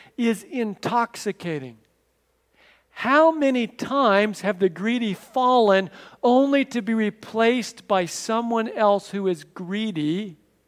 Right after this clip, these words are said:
who thinks that they just need to do the greedy thing a little different way and the greed will hold the day?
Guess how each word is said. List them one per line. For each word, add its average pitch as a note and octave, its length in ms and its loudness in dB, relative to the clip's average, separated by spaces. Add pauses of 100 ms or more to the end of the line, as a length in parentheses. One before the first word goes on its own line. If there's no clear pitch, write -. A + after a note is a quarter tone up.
(1400)
who A3+ 160 2
thinks C#4 540 0
that A#3+ 440 0
they A#3+ 240 6
just A#3+ 300 -4
need A3+ 240 -2
to G3+ 80 -6
do A3 160 0
the G3 140 -2
greedy G#3 320 -4
thing G#3+ 200 -2
a G3 60 0
little G#3 220 2
different F#3+ 380 -4
way G#3+ 420 2
and F3+ 240 -4
the E3 180 0
greed F#3+ 540 -4
will F3+ 240 2
hold E3+ 400 -10
the D#3+ 80 -8
day? B2+ 420 -10